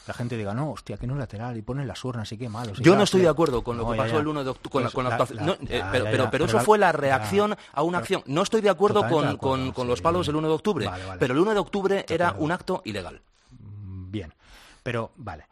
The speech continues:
Speaker 1: también era legal hace ochenta años el, la homosexualidad, ¿eh? O también era legal hace ochenta años la jornada de ocho horas.
Speaker 2: Perfecto.
Speaker 1: O ta-, o también era legal hace ochenta años la huelga.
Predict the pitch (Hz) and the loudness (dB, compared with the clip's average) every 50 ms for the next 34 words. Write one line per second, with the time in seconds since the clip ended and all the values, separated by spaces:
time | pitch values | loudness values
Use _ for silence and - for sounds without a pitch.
0 | _ _ - - 117 120 147 180 185 151 120 113 113 113 107 101 - 113 101 - | _ _ -8 -6 -4 -2 -2 -2 -2 -2 -2 -2 -2 -2 -4 -4 -6 -8 -8 -6
1 | 113 107 - 110 104 104 104 101 - - 113 101 95 95 95 95 98 110 110 107 | -8 -6 -6 -4 -4 -4 -4 -6 -6 -6 -8 -8 -8 -8 -10 -10 -10 -8 -6 -6
2 | 107 - - 101 - - 101 92 92 87 87 82 82 127 190 269 _ _ _ _ | -6 -6 -8 -10 -10 -10 -12 -12 -10 -12 -12 -12 -10 -10 -10 -12 _ _ _ _
3 | _ _ _ _ _ _ - - 120 - 110 107 117 139 160 165 139 120 117 113 | _ _ _ _ _ _ -12 -10 -6 -6 -4 -4 -4 -4 -4 -4 -4 -4 -4 -4
4 | 110 - 117 - - 113 107 113 104 104 101 101 - - 104 101 101 95 98 - | -6 -6 -8 -8 -6 -6 -6 -6 -6 -6 -6 -6 -6 -8 -8 -6 -6 -6 -8 -8
5 | - 107 98 98 95 90 - - - _ _ _ - - - - 117 101 113 120 | -6 -6 -6 -8 -8 -12 -14 -18 -20 _ _ _ -20 -16 -8 -6 -6 -4 -4 -2
6 | - 123 127 107 - 120 - 117 110 117 123 139 151 151 139 120 113 113 110 107 | -2 -2 -4 -4 -6 -6 -4 -4 -2 -2 -2 -2 -2 -4 -4 -4 -4 -4 -4 -6
7 | - 117 - - 113 110 107 110 107 107 107 107 104 104 104 98 - - 107 101 | -8 -8 -6 -6 -6 -6 -4 -4 -4 -4 -4 -4 -4 -4 -6 -6 -6 -8 -6 -4
8 | 98 120 123 117 110 104 98 - | 0 2 2 2 0 -2 -6 -8